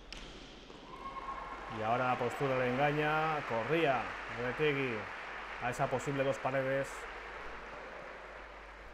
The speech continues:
Uribe, dándose cuenta, la deja otra vez más en el Choco. Ahí tiene la postura como Retegui.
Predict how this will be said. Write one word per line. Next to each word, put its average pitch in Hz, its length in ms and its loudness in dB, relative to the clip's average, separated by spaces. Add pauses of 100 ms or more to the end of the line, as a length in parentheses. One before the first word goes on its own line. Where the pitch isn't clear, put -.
(340)
Uribe, 113 520 2 (3000)
dándose 107 360 -8
cuenta, 131 480 0
la 117 120 2
deja 110 420 -4 (1500)
otra 107 240 -8
vez 101 160 -4
más 104 180 -8
en 98 80 -10
el 92 160 -10
Choco. 139 500 -6 (500)
Ahí 95 100 -14
tiene 98 260 -10
la 92 100 -8
postura 110 560 -6 (680)
como 90 340 -16 (320)
Retegui. 101 500 -8